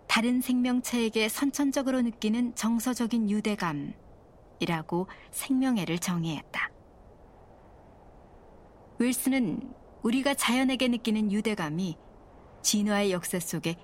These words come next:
깊이 각인되어 있다고 주장했다. 이 유대감이 항상 긍정적이기만 한 건 아니다. 뱀을 예로 들어보자. 요즘은 뱀에게 물려 죽을 가능성은 둘째치고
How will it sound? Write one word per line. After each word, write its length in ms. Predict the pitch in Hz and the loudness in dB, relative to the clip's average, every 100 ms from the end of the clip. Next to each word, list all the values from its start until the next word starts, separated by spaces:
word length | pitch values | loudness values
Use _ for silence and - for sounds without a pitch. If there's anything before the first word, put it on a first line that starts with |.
| - | -14
깊이 340 | - - - 214 | -6 -6 -2 -2
각인되어 580 | - 185 226 220 220 208 | 0 0 2 0 0 0
있다고 340 | 196 170 170 | -2 -4 -4
주장했다. 640 | 175 - 165 151 - - - - - - - - - - - - - - - - - - - - - - - | -6 -4 -4 -6 -6 -8 -8 -14 -20 -20 -20 -20 -20 -20 -20 -20 -20 -20 -20 -20 -20 -20 -20 -20 -20 -18 -4
이 180 | 214 202 | 0 0
유대감이 540 | 175 175 165 156 180 - - | 0 0 0 0 -2 -4 -10
항상 540 | - 285 277 277 254 208 | -2 0 2 2 2 0
긍정적이기만 920 | - 226 277 262 185 220 - 165 156 | 0 0 2 0 0 -2 -2 -2 -2
한 180 | 180 170 | -2 -2
건 180 | 147 | -4
아니다. 520 | 151 165 160 - 156 - - - - - - - - - - - - - - | -2 -2 -4 -6 -10 -14 -20 -20 -20 -20 -20 -20 -20 -20 -20 -20 -20 -12 -2
뱀을 440 | 226 269 294 294 | 2 4 4 4
예로 200 | 226 214 | 2 2
들어보자. 520 | 196 165 - - - - - - - - - - - - - - - | 0 -4 -6 -8 -8 -8 -18 -20 -20 -20 -20 -20 -20 -20 -20 -14 -4
요즘은 720 | 185 202 196 196 196 175 156 | -2 0 0 0 0 0 -2
뱀에게 380 | 185 190 190 190 | 0 0 2 2
물려 340 | 190 202 208 208 | 2 2 2 0
죽을 200 | 196 202 | 0 0
가능성은 520 | 180 175 185 170 170 | 0 0 -2 -2 -2
둘째치고 840 | 185 175 185 - - - 151 160 | -4 -4 -6 -4 -6 -4 -6 -6